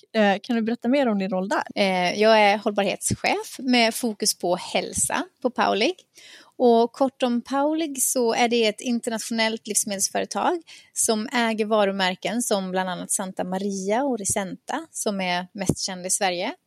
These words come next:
Speaker 2: Eh, men Pauligs produkter säljs över hela Europa inom kategorier som Tex-Mex, Asia, kryddor, kaffe, frukost, snacks. Eh, och Paulig har en ambition om att bli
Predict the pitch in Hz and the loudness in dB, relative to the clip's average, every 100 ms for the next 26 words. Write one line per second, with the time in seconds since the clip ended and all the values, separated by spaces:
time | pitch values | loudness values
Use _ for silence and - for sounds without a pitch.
0 | _ - - - - 214 202 190 208 214 | _ -20 -20 -20 -6 -2 -2 0 4 4
1 | 202 208 220 214 208 - 202 - - 202 | 4 2 4 4 2 -4 -6 -6 -4 0
2 | 208 185 - 190 175 190 180 196 202 190 | 0 0 -2 -2 -2 -2 0 0 -2 -4
3 | - 180 175 170 190 - - 190 190 180 | 0 0 0 -4 -10 -10 -10 -6 -4 -2
4 | 165 - 180 - 269 - - 240 247 - | -2 -2 -4 -6 -6 -6 -4 -4 -4 -2
5 | 233 247 - 226 226 - - 226 214 226 | -2 0 -2 -2 -4 -6 -8 -6 -2 0
6 | 220 220 - 240 - - - 226 - - | 0 -2 -4 -4 -6 -12 -4 -4 -4 -6
7 | 226 _ - 226 240 - 226 214 233 - | -6 _ -4 -2 -2 -4 -2 -2 -2 -6
8 | - - - - - - - 208 196 196 | -8 -8 -14 -20 -20 -16 -4 -2 0 2
9 | 226 220 233 254 254 220 240 220 - 220 | 4 4 4 2 2 0 0 0 0 0
10 | 220 - 320 240 277 302 220 202 196 - | -2 -2 0 0 0 0 0 0 -2 -6
11 | - 214 220 196 | -8 -2 -2 -2